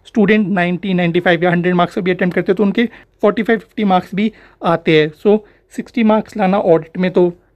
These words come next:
quite डिफिकल्ट हो जाता है। एफ़एम eco में पॉसिबल है, लेकिन वही subject to the condition कि आपका एग्जामिनेशन उस टाइम में, उस एग्जाम कंडीशन में कैसा गया है।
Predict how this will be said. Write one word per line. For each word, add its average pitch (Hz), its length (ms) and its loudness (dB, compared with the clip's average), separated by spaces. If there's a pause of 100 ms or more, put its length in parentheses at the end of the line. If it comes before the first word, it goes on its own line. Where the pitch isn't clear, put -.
(160)
quite 196 140 2 (260)
डिफिकल्ट 196 460 -4
हो 185 120 4
जाता 180 220 0
है। - 180 -4
एफ़एम 226 280 0
eco 226 180 -2
में 233 180 2 (380)
पॉसिबल 185 420 0
है, 196 180 -2
लेकिन 175 380 0 (440)
वही 180 120 2
subject 185 320 0
to - 120 -2
the 196 120 2
condition 202 340 2
कि 208 220 -2 (300)
आपका 180 220 0
एग्जामिनेशन 165 580 -2
उस 208 200 -8
टाइम 196 180 2
में, 196 280 2
उस - 220 -4 (120)
एग्जाम 185 300 -2
कंडीशन 185 420 -2
में 185 140 0
कैसा 175 260 0
गया 143 200 2
है। 143 160 -2